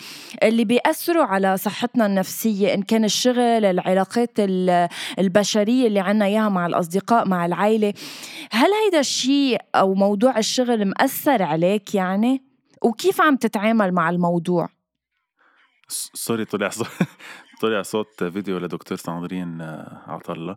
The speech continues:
Speaker 2: عم تحكي عن النشوة. آم، شوفي، آم،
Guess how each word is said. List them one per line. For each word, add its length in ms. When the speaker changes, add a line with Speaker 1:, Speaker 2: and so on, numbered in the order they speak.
Speaker 2:
عم 80
تحكي 260
عن 140
النشوة. 460
آم، 640
شوفي، 460
آم، 160